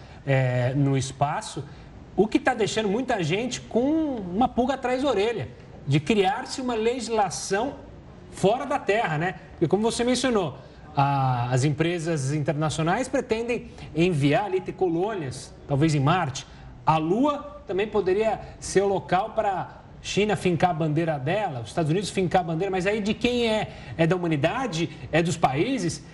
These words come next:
Isso aí ainda pode dar muito pano pra manga, né, H B?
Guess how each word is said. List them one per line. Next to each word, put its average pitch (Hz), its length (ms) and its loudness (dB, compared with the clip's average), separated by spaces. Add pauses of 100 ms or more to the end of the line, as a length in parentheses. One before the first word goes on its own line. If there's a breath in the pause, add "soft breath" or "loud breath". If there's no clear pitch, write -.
(180 loud breath)
Isso 170 300 2
aí 151 160 2
ainda 190 200 2
pode 175 360 -2
dar 170 160 0
muito 175 720 0
pano 190 240 0
pra 226 140 0
manga, 165 300 2
né, 156 140 2
H 143 140 0
B? 131 160 -2